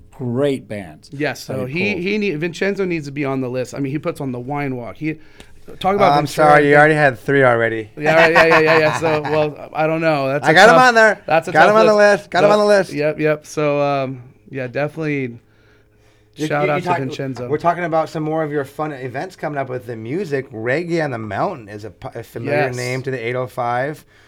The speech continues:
Speaker 3: Coming up on November eighteenth and nineteenth of this year, Live Oak Campground in Santa Barbara. Give me a little preparation that you're thinking about for Reggae on the Mountain. Just
Speaker 2: I
Speaker 3: kidding.
Speaker 2: mean, we just found about, out about this yesterday, and if,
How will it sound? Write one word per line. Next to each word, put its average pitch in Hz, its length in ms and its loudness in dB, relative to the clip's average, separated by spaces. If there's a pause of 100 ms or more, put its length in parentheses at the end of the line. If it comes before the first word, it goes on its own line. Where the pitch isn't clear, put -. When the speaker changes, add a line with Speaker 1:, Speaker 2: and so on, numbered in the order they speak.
(200)
Speaker 3:
Coming 143 260 -4
up 143 200 -2
on 131 120 -6
November 120 520 -8
eighteenth 131 420 -8
and 120 100 -10
nineteenth 127 460 -10
of 113 160 -10
this 127 260 -12
year, 131 360 -8 (340)
Live 123 400 -2
Oak 131 320 -8
Campground 127 480 -12
in 113 80 -16
Santa 123 260 -8
Barbara. 120 680 -6 (300)
Give 156 120 -20
me 156 80 -14
a - 20 -8
little 147 180 -4
preparation 143 640 -6
that 123 80 -10
you're 123 80 -10
thinking 127 140 -12
about 123 160 -8
for 117 100 -12
Reggae 120 220 -6
on 120 60 -8
the 113 80 -10
Mountain. 120 260 -10 (1040)
Just - 160 -16
Speaker 2:
I 147 40 -6
Speaker 3:
kidding. 156 140 -2
Speaker 2:
mean, 160 120 0
we 190 120 0
just 196 260 -2
found 170 200 -2
about, 151 180 -2
out 147 160 -2
about 139 240 -6
this 131 320 -6
yesterday, 127 580 -8
and 127 100 -10
if, - 140 -18